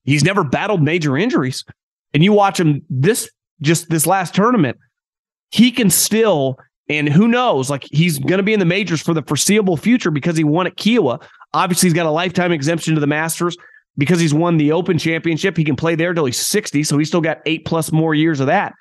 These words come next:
And the P G A and the U S Open, he's gonna play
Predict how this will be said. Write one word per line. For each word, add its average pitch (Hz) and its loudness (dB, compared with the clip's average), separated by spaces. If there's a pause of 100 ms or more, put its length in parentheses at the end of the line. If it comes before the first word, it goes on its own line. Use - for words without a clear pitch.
(380)
And 147 2
the 143 0
P 185 2
G 165 2
A 165 -2
and 151 -2
the 139 2
U 175 4
S 170 -2
Open, 151 0
he's 139 0
gonna 143 -2
play 139 -2